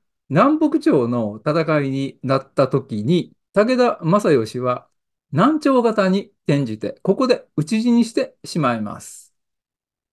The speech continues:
その結果、二つの武田は、安芸の武田によって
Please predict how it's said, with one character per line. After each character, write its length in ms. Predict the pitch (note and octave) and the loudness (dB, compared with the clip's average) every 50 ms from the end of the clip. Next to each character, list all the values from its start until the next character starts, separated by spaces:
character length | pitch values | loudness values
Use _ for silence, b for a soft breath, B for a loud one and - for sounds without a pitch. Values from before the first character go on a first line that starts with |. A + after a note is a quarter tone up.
| _ | _
そ 120 | - A#3+ B3+ | 0 2 2
の 100 | C#4 B3 | 2 2
結 220 | C4 B3 A3+ A#3 | 0 -2 -2 -2
果、 360 | - - G3+ F#3+ - - _ _ _ _ | 2 2 4 4 2 -2 _ _ _ _
二 200 | _ - C4+ C#4 | _ 2 2 4
つ 100 | C#4+ C4 | 4 2
の 140 | D#3+ B2+ A2 | -2 -2 -2
武 260 | A#2 C3 A#2+ C3 B2 | -4 -4 -4 -4 -2
田 120 | A2+ A#2 A2+ | -2 -2 -2
は、 260 | C#3 D#3+ E3+ - _ _ _ _ _ _ | 0 -2 -2 -4 _ _ _ _ _ _
安 180 | - A#3 F4+ - | -4 -4 -2 -2
芸 60 | D#4+ B3+ | -2 -2
の 140 | F3 A#2 A2 | -2 -2 -2
武 260 | - D#3+ D#3 E3 D3 | -4 -4 -4 -2 -2
田 120 | D3+ D3 | 0 0
に 120 | D3 C#3 C#3 | 0 -2 -4
よ 100 | C3 B2+ | -4 -6
っ 60 | - | -10
て 280 | _ _ G#3+ G#3 - | _ _ -4 -4 -4